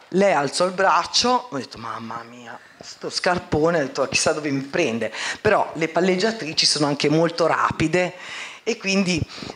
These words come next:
veloce veloce l'ho schivata. L'ha presa il povero arbitro. Però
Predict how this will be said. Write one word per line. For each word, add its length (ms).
veloce 420
veloce 400
l'ho 100
schivata. 720
L'ha 180
presa 340
il 80
povero 540
arbitro. 760
Però 200